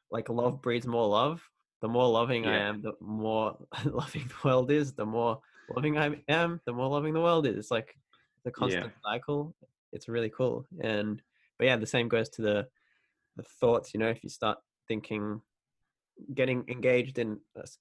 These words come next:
Speaker 1: negative thought pattern, then it's, it kinda, it builds itself up
Speaker 2: Yeah.
Speaker 1: until it's just, like, let go completely. <laughs> But
Speaker 2: Yeah,
Speaker 1: yeah,
Speaker 2: absolutely.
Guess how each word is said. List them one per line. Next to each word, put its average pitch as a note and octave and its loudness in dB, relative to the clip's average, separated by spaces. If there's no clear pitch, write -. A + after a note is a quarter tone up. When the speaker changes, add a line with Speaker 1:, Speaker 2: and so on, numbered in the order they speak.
Speaker 1:
negative A#2+ 0
thought G#2 2
pattern, A2 -2
then G#2+ -2
it's, - -8
it C3 -10
kinda, A#2 0
it A2+ -12
builds A#2 4
itself - -2
up C3+ 0
Speaker 2:
Yeah. G#2+ -2
Speaker 1:
until G#2+ -6
it's G2+ -6
just, - -14
like, F#2+ -14
let G#2+ -12
go G#2 -8
completely. G#2+ -6
<laughs> - -4
But G2+ 0
Speaker 2:
Yeah, A#2 4
Speaker 1:
yeah, D3+ 4
Speaker 2:
absolutely. G#2+ -4